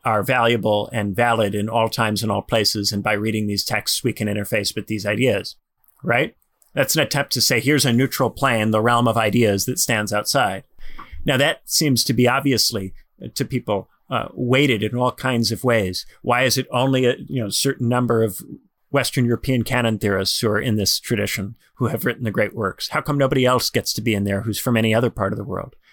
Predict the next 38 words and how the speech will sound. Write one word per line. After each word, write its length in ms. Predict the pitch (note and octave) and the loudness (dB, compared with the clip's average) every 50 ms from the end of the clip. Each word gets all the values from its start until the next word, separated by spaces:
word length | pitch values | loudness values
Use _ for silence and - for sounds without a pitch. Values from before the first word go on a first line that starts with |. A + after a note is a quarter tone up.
| _ - | _ -4
How 100 | C3 C3+ | -4 -2
come 160 | - C3+ C3 | -2 0 2
they 120 | C3 C#3 B2+ | 2 2 2
haven't 260 | B2+ A2+ G2 A2 A2+ | 2 0 -2 -4 -6
written 240 | B2+ A#2 - - G#2+ | -6 -8 -6 -4 -4
any 140 | G#2+ G2+ | -4 -4
great 260 | F#2 - A2+ G2 - _ - | -2 -2 -2 -2 -2 _ -4
works? 320 | G#2 F#2+ - - - - - _ _ - | -6 -6 -6 -8 -14 -16 -16 _ _ -2
What, 220 | C3 A#2+ G2 - - | -2 -2 -2 -2 -6
do 200 | - A#2+ B2 A2 | -4 -2 -2 -2
other 220 | - - B2+ B2+ A#2+ | 0 0 0 0 0
parts 300 | - C3+ C3 B2+ - - | 0 0 0 0 0 -2
of 80 | C3 | 0
the 100 | A#2 B2 | 0 2
world 240 | A#2 C3 C3+ B2+ - | 2 2 2 2 2
not 220 | C3 C3+ - - - | 0 0 -2 -2 -6
produce 280 | B2+ B2 C#3 D3 - | -2 0 0 0 0
great 260 | - - D3+ D3 - | 0 0 0 0 0
minds 380 | - D3+ D3+ D#3 E3+ F#3+ F#3 D3 | 0 -2 0 0 2 0 0 0
and 120 | D#3+ D#3+ | -2 -2
great 200 | D3+ D#3+ D#3+ - | 0 0 0 0
works? 380 | - D3+ F3 G3 G3+ - - - - - - - | 0 0 -2 -2 -2 -4 -12 -12 -12 -18 -14 -4
That 200 | - C#3+ - - | -2 -2 -2 -2
seems 260 | - - C3+ B2 A2+ - | -2 0 0 0 0 -2
pretty 260 | - B2+ A2+ A2+ A2+ | -4 -2 -2 0 0
s-, 140 | - - - _ _ _ - | -2 -4 -8 _ _ _ -4
pretty 180 | B2+ A2 A2+ | 0 0 2
silly, 340 | A2+ - F3 F3+ E3 C3+ - | 2 2 2 2 2 2 2
doesn't 300 | - B2 C#3 C3 G#2 G2+ | 2 2 0 0 -2 -6
it? 140 | F2+ - _ _ - _ - - - - - _ - | -10 -12 _ _ -20 _ -20 -20 -20 -20 -20 _ -6
And 240 | A#2+ A#2+ A#2+ G#2+ B2 | -4 -2 0 0 2
then, 280 | D3+ F3 D3+ A2 - - _ _ | 2 2 0 -2 -4 -10 _ _
you 100 | - A#2+ | -4 -2
know, 140 | A2 A2 - - | -2 -2 -2 -2
why 280 | - A#2 B2+ C3+ C#3 | -2 0 2 2 2
is 160 | C3+ C3 B2+ | 2 2 2
it 140 | C#3+ - - | 0 -2 -4
that 180 | - B2 - | -6 -8 -8